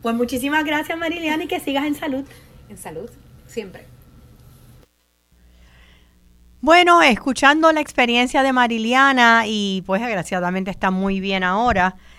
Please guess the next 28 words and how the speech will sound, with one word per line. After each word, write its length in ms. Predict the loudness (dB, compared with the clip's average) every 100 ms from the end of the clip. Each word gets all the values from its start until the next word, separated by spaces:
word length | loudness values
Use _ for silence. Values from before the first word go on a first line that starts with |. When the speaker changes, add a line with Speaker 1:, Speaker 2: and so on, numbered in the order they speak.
| -6
Speaker 1:
eh, 440 | -2 0 -2 -4 -2
yo 120 | -2
me 120 | -2
quedé 180 | -2 0
con 380 | 0 0 -4 -10 -16
muchas 640 | -12 -10 -6 -4 -2 0
dudas 480 | 0 0 0 -2 -2
y 40 |
me 120 | -6
pregunté 460 | -4 -6 -6 -6 -6
cuántas 400 | -2 -4 -2 -6
personas 500 | -6 -6 -4 -4 -4
tal 160 | -4 -2
vez 140 | -4
pueden 300 | -4 -4 -2
haber 200 | -2 -4
pasado 460 | -6 -4 -4 -2 -4
o 160 | -6
atravesado 440 | -8 -6 -6 -6 -6
por 120 | -6
experiencias 560 | -8 -10 -10 -8 -10 -12
similares. 640 | -10 -6 -2 -2 -2 -8 -14 -20 -20 -20 -4 0
Así 200 | 0 0
que 120 | 0
decidí 720 | -2 -2 2 2 2 0 0
contactar 720 | 0 0 0 -2 2 6 6
a, 800 | 6 6 6 6 4 0 0 0
a, 100 | 0